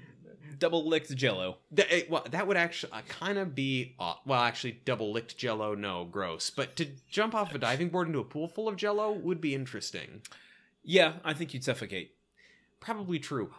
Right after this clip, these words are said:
Speaker 2: Also, it's a shame that mercury,
Speaker 1: <laughs>
Speaker 2: mercury makes you go crazy, because a swimming pool full of mercury would be kinda dope to just, like, run around on top of.
Speaker 1: <laughs>
Speaker 2: A-, again, don't. But any-
Speaker 1: Yeah, right.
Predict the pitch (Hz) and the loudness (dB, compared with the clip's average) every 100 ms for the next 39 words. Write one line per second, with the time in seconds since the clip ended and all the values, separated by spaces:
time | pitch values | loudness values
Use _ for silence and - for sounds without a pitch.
0 | - - 247 - 156 117 135 151 202 - | -6 -2 0 2 0 0 -2 -2 -2 0
1 | 254 269 247 139 160 - 202 196 - 165 | -2 -2 -2 0 0 0 0 0 0 0
2 | 175 185 220 214 202 185 - 160 170 165 | 0 0 -2 0 0 -2 -4 0 0 2
3 | 165 170 175 196 170 160 131 113 190 190 | 2 2 0 -2 -2 0 0 -2 -2 -2
4 | 185 185 - 117 107 123 131 160 160 147 | -2 -4 -4 -4 -2 -4 -2 0 0 0
5 | 120 110 117 110 139 147 143 156 143 139 | -2 0 -2 -2 -4 -4 0 2 2 -2
6 | 120 123 123 117 113 120 120 123 127 143 | -8 -6 -4 -4 -4 -2 -2 -4 -6 -4
7 | 143 120 113 117 - - - - - 285 | -2 0 -2 -4 -8 -6 2 2 4 2
8 | - - _ _ _ 127 - 147 165 151 | 0 -6 _ _ _ -10 -2 4 6 6
9 | 135 143 135 123 - 131 147 - 180 117 | 4 4 4 -2 -8 -4 -2 6 8 8
10 | 107 123 87 | 6 4 2